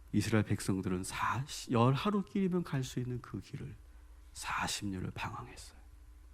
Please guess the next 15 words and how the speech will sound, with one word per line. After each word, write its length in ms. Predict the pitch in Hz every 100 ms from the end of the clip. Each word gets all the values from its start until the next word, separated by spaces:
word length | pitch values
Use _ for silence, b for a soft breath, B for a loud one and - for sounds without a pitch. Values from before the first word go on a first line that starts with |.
| - - - - - - - - - - - - - - - - b b b
그런데 240 | - 104 113
저는 340 | 101 107 113
그들을 500 | - 110 110 110 - b b b b b - - - - - - -
미련하다거나 1000 | 104 113 107 107 101 92 92 90 - - - -
어리석다고 800 | - 117 123 143 - 131 120 120
책망하지 640 | - 240 220 185 160 156
마시기 300 | 127 - -
바랍니다. 460 | - - - - - - - - - - - - - - - - - - - -
우리들의 360 | 156 240 269 254
모습인데 560 | 123 - - 151 139
왜 300 | 98 127 185
그들을 300 | 196 147 151
우리가 240 | 131 117 120
어리석다고 600 | 92 107 104 - 98 95
말합니까? 380 | - 90 -